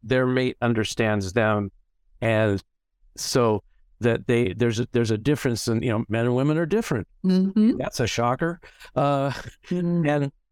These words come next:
Speaker 1: so i-, i-, being understood, I think, is really important. Like, I think a certain way. So if I'm,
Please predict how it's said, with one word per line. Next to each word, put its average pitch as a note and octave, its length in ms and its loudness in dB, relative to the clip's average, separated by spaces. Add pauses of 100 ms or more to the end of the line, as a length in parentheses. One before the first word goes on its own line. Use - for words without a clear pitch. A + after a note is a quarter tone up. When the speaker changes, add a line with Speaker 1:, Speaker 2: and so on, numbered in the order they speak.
Speaker 1:
so D3+ 460 0 (200)
i-, E3 160 -4
i-, D#3 80 -2
being F3+ 320 0
understood, D#3 840 2
I G#2+ 200 -2
think, A2 260 -2
is G2+ 160 -2
really G2+ 300 2
important. G2+ 600 -4
Like, G#2 260 -2 (360)
I C#3 120 0
think A3+ 320 0
a E3 60 2
certain - 380 -2
way. C3 320 0
So A#2 400 0 (240)
if A#2+ 180 -4
I'm, F3 380 0